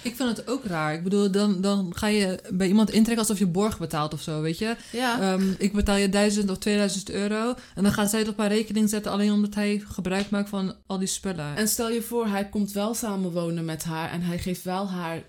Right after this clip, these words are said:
Speaker 2: bijvoorbeeld twee K. En na een paar maanden werkt het niet meer en gaan jullie toch uit elkaar. Want samenwonen is wel een, eh, huge thing. Jullie gaan uit elkaar. Ga je wel zijn geld geven dan?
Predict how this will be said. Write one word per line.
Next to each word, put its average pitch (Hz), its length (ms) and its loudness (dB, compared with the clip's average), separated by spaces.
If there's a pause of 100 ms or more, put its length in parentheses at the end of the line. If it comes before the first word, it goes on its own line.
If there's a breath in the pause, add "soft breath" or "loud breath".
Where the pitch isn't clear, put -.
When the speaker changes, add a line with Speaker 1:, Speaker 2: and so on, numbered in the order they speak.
(120)
Speaker 2:
bijvoorbeeld 170 460 -8
twee 165 320 -4
K. - 80 -14 (1120 soft breath)
En 170 260 -2
na 170 160 -2
een 170 120 -4
paar 170 240 -2
maanden 170 520 -2
werkt 180 300 -2
het 190 140 -8
niet 160 160 -2
meer 156 400 -6 (180)
en 170 400 -6
gaan 165 320 -6
jullie 165 180 -6
toch 196 200 -8
uit 165 180 -8
elkaar. 156 260 -10
Want 160 140 -6
samenwonen 170 580 -8
is 165 100 -8
wel 170 200 -8
een, 160 260 -12
eh, - 260 -12 (100)
huge 175 380 -2
thing. 170 260 -8 (760 loud breath)
Jullie 175 160 -4
gaan 175 120 -2
uit 170 180 -2
elkaar. 180 160 -4
Ga 190 120 -2
je 190 160 0
wel 196 200 0
zijn 190 180 0
geld 208 280 -4
geven 156 320 -2
dan? 143 280 -4